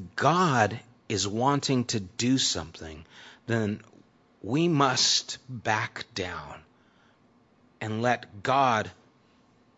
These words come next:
proceed through these people. It, it's really been interesting to me to see how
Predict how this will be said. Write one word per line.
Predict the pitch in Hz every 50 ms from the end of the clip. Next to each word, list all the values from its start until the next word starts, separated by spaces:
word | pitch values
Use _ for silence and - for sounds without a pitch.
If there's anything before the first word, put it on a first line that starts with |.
| _ _ _ _ _ _ _
proceed | - - 95 - - - - 110 95 78 - - - - _ _ _ _ _ _ _ _ _ _ - _ _ _ _ _ _ _ _
through | - - 120 127 123 117 117 110 104 - - - - -
these | - 110 101 98 98 92 87 - -
people. | - - - - 95 87 - - - - - - _ _ _ _ _ _ _ _ _ _ _ _ _ _ _ _ _ _ - - - - - - - - - _ _ _ _ -
It, | 135 131 127 - 147
it's | 135 120 - - - - - - - - - - - - - -
really | - 123 147 190 185 170 151 139 127 104 - - - _ _ - 123 113
been | 104 147 135 131
interesting | 131 135 139 143 - - 127 113 - - - - 101 87 85 82 76 78 - - _ _ _ _ _ _ _ _ _ _ _ _ _ _ _ _ _ - - -
to | - -
me | 110 113 127 123 113 101 95 95 92 - - - - - - - - -
to | - 120
see | - - - - 170 180 185 170 160
how | 139 - 139 127 120 110 107 107 -